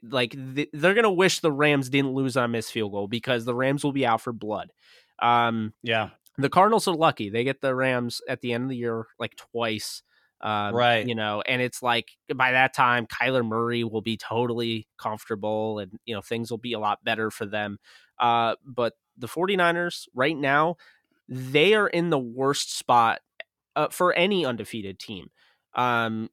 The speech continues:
Speaker 1: you, you know, I don't, I would not wanna be in the forty-niners shoes. You're, you're playing
Speaker 2: Well
Speaker 1: the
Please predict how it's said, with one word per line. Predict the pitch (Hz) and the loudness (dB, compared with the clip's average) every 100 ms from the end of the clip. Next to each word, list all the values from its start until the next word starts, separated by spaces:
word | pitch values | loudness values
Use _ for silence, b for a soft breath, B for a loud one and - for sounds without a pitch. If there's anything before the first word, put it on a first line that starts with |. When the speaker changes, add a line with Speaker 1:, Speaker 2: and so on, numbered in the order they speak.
| - | -8
Speaker 1:
you, | 151 135 | -4 -4
you | 131 131 | -2 0
know, | 123 | 2
I | 107 156 | 2 4
don't, | 165 147 - _ - | 2 2 -2 _ 2
I | 160 | 4
would | 180 | 4
not | 139 143 | 4 4
wanna | 143 127 | 4 0
be | 120 | -2
in | |
the | 107 | -4
forty-niners | 113 107 101 98 92 | -4 -4 -4 -6 -8
shoes. | - - - - _ | -12 -14 -16 -20 _
You're, | 131 160 | -2 2
you're | 165 185 | 2 2
playing | 202 190 175 139 | 2 2 2 2
Speaker 2:
Well | 151 165 | 4 4
Speaker 1:
the | 175 165 | 2 0